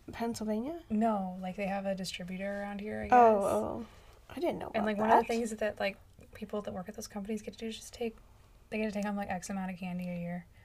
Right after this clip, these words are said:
Speaker 2: They're
Speaker 1: That'd
Speaker 2: just
Speaker 1: be
Speaker 2: not allowed to
Speaker 1: fat.
Speaker 2: sell it. They can give it to people, but they can't sell it.
Speaker 1: I would be so large.
Speaker 2: Yeah. And then <laughs>
Speaker 1: Well, to
Speaker 2: I
Speaker 1: be
Speaker 2: don't know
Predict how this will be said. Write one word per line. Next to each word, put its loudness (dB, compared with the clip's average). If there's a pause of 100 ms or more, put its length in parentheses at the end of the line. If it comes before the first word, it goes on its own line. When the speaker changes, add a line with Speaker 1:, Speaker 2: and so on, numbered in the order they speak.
(120)
Speaker 2:
They're 2
Speaker 1:
That'd 0
Speaker 2:
just 8
Speaker 1:
be 4
Speaker 2:
not 4
allowed 8
to 2
Speaker 1:
fat. 0
Speaker 2:
sell 2
it. 2
They -2
can -2
give 0
it -4
to -6
people, -6
but -6
they -6
can't -6
sell -4
it. -2
Speaker 1:
I 6
would 6
be 2
so 0
large. 0 (680)
Speaker 2:
Yeah. 6 (160)
And 2
then 6 (220)
<laughs> -6
Speaker 1:
Well, 12
to 12
Speaker 2:
I 12
Speaker 1:
be 12
Speaker 2:
don't -
know 12